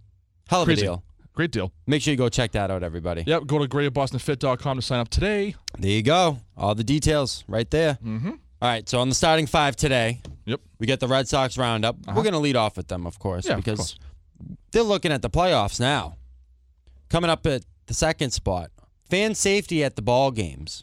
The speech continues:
Speaker 2: Yeah, well, I can't wait to talk about
Speaker 1: Yeah,
Speaker 2: this.
Speaker 1: real sad incident happened over at Yankee Stadium.
Speaker 2: Mm-hmm.
Speaker 1: We'll dive into that.
Speaker 2: Yep.
Speaker 1: We have the Patriots pat down at three,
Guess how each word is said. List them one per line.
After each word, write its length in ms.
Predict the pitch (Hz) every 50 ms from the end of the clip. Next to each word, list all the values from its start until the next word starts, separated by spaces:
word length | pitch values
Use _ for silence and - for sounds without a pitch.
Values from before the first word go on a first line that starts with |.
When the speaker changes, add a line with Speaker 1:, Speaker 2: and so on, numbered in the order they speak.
| _
Speaker 2:
Yeah, 140 | - 123 107
well, 140 | 101 101 - -
I 80 | 104
can't 160 | 101 - 117 104
wait 80 | 98
to 60 | -
talk 160 | - 101 92 90
about 100 | 90 113
Speaker 1:
Yeah, 240 | 117 117 117 113 110
Speaker 2:
this. 80 | 107 98 - - -
Speaker 1:
real 200 | 123 139 139 139
sad 380 | 127 - 147 135 131 131 127 123
incident 480 | 127 127 123 - - 120 110 110 101 107
happened 320 | 110 104 101 - 104 104
over 200 | 104 101 92 98
at 80 | 92 95
Yankee 320 | 98 101 98 90 - 98
Stadium. 500 | 92 - 104 101 98 98 95 95 92 98 101
Speaker 2:
Mm-hmm. 140 | 101 117 117
Speaker 1:
We'll 100 | 151 -
dive 280 | 95 104 101 101 95 95
into 220 | 95 92 - 98
that. 240 | 90 90 92 98 107
Speaker 2:
Yep. 120 | 131 - - - - - - -
Speaker 1:
We 80 | 104 113
have 80 | 110
the 80 | 104 110
Patriots 460 | - - 143 143 - 143 139 - -
pat 260 | - 147 143 156 156
down 280 | - 160 151 147 147 143
at 80 | 131 -
three, 480 | - - 139 143 156 170 196 226 226